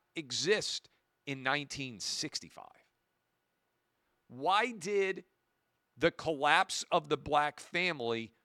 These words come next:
coincide with the rise of the Great Society and government deciding that it needed to be the father figure, not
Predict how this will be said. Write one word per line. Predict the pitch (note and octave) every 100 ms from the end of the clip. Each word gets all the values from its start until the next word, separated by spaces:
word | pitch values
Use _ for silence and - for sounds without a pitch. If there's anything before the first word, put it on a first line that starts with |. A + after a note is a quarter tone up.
| _
coincide | - E3 F3+ F3 D#3+ - B2+ B2 A#2+
with | A#2 A#2 -
the | C3+
rise | B2 A#2+ B2 A#2+ A#2
of | B2+
the | A2
Great | G#2 A2 G#2+
Society | - G#2 - C#3+ C#3+ C#3 C3+ - _ _ _
and | C3+ C3 A2
government | F3 G3 G#3+ F3 A2+
deciding | G2 G2+ - C#2+ D2 C2 C2 _ _ _
that | A2 C#3 D3
it | F#3 G3 F#3+
needed | E3 D#3+ D3 C3
to | D3+
be | B2+ A#2+
the | A2
father | G#2+ A2 G2+ F#2+ F#2+
figure, | - G2 F2+ F#2 F2+ - _ _
not | F#2+ G#2+ A#2 A2+